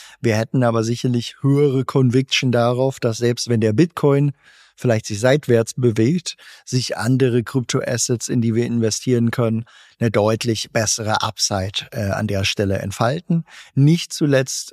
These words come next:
dann, wenn, ähm, äh, vielleicht einfach, äh, äh, die Crypto-Economics auch durch, mit, mit sehr, sehr guten Cashflows an der Stelle, ähm, äh, unterlegt sind. Ähm,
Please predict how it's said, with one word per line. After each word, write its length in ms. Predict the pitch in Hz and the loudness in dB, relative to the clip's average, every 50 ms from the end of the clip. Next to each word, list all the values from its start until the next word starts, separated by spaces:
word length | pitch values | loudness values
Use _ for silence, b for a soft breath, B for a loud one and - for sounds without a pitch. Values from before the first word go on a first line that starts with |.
| - - 160 | -16 -12 -8
dann, 440 | 135 117 117 113 120 131 127 117 113 | 0 0 2 2 2 2 0 0 0
wenn, 380 | 117 117 113 117 117 113 113 - | 0 0 2 0 0 0 -2 -2
ähm, 600 | - - 113 113 113 110 110 110 110 107 110 117 - | -4 -4 -4 -2 -2 -2 0 0 0 0 -2 -4 -4
äh, 140 | - 113 104 | -6 -6 -6
vielleicht 460 | - 120 113 107 104 107 110 - - | -4 -2 0 0 0 0 -4 -6 -4
einfach, 520 | 110 110 107 - - 110 101 - - - - - | -4 -4 -4 -2 -2 -2 -2 -2 -6 -12 -14 -8
äh, 280 | - 110 107 104 104 107 B B B B B B B | -6 -4 -4 -4 -6 -8 B B B B B B B
äh, 220 | - - 117 110 107 | -6 -4 -4 -2 -2
die 120 | 110 110 | -4 -4
Crypto-Economics 1080 | - - 139 127 - - - - 120 113 - 127 117 110 104 107 110 113 110 - - - | -2 0 -2 0 0 -2 -4 -4 -4 -2 0 0 0 2 2 2 0 0 -2 -4 -8 -8
auch 360 | - 120 113 110 104 - - | -4 -4 -2 -2 -4 -6 -8
durch, 440 | - - 117 110 107 107 - - - - | -4 -2 0 0 0 -2 -6 -10 -10 -4
mit, 320 | 123 117 107 - _ - | -2 -2 -2 -2 _ -6
mit 200 | 127 120 110 - | -4 -4 -4 -2
sehr, 160 | - 117 107 | -2 -2 0
sehr 140 | 101 117 104 | 0 -2 -2
guten 340 | 98 113 - - - 117 - | -2 -4 -4 -2 -2 -2 0
Cashflows 720 | - 117 101 107 110 - - - 110 95 98 95 - - - | 0 0 0 2 0 0 0 -2 -2 -2 -2 -4 -6 -6 -6
an 160 | - 104 101 | -4 -4 -2
der 220 | 98 95 98 98 | -2 -2 -2 -2
Stelle, 500 | - - - 107 98 98 98 98 98 98 B B B B B B B B _ | -4 -2 -2 -2 0 0 0 -2 -2 -6 B B B B B B B B _
ähm, 380 | - 107 104 98 98 98 95 95 | -6 -4 -4 -2 -2 -2 -2 -2
äh, 180 | - - 104 98 | -4 -4 -6 -4
unterlegt 600 | - 120 113 107 107 101 101 104 104 101 - - | -2 -2 -2 0 0 -2 0 -2 -2 -4 -6 -8
sind. 400 | - - 90 87 87 87 - - B B B B B B B B _ | -8 -6 -6 -6 -4 -6 -8 -10 B B B B B B B B _
Ähm, 320 | 139 98 95 98 95 98 | -6 -4 -2 -2 -4 -4